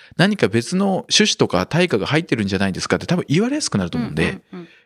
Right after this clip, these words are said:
Speaker 1: できれば今後新しく設定する場合には、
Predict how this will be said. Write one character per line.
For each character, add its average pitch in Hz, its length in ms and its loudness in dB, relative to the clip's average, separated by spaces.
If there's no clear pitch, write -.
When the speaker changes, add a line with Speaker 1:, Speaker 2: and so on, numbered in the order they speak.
Speaker 1:
で 165 120 4
き 330 100 2
れ 370 120 4
ば 156 120 -2
今 214 300 0
後 202 80 0
新 196 260 0
し - 80 -4
く 120 140 0
設 117 180 0
定 131 220 0
す 127 160 -4
る 127 80 0
場 131 180 2
合 127 60 0
に 87 160 -4
は、 143 280 2